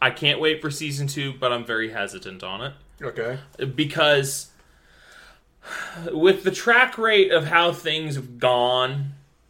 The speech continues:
Speaker 1: in the last ten years.
Speaker 2: Yeah.
Speaker 1: Season one's phenomenal.
Speaker 2: Yeah.
Speaker 1: Season two, donkey turd.
Speaker 2: <laughs>
Speaker 1: And I'm not, like, I'm not, like,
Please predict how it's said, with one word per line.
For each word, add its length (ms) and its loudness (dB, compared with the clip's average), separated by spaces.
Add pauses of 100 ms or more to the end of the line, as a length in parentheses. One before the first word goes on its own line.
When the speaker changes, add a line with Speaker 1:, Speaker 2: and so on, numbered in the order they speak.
(520)
Speaker 1:
in 100 -6
the 100 0
last 640 4 (960)
ten 420 -8
years. 800 -10 (340)
Speaker 2:
Yeah. 300 -6 (220)
Speaker 1:
Season 720 4
one's 500 4 (340)
phenomenal. 1080 4 (180)
Speaker 2:
Yeah. 300 2
Speaker 1:
Season 580 2
two, 600 0 (600)
donkey 540 6
turd. 540 -4 (340)
Speaker 2:
<laughs> 1000 -2 (1040)
Speaker 1:
And 160 6
I'm 200 2
not, 420 4
like, 320 2
I'm 200 0
not, 200 -2
like, 200 2